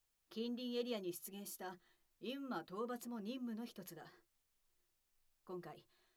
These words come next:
研修を終えたお前と、実戦訓練を兼ねた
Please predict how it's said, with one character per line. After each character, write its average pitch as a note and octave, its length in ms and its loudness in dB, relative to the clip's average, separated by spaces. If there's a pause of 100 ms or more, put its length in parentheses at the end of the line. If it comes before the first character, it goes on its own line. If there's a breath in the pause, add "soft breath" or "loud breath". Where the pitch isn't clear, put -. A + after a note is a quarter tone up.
(280 soft breath)
研 E4 220 8
修 D#4 240 -2
を D4 60 2
終 C#4 120 4
え C4 40 0
た C4 80 4
お B3 40 2
前 B3 180 0
と、 G3+ 200 -4 (680)
実 A3 320 2
戦 B3+ 140 0
訓 C4 240 -2
練 F3+ 180 2
を D3 40 -6
兼 F3 160 -6
ね F3 80 0
た D3 260 -10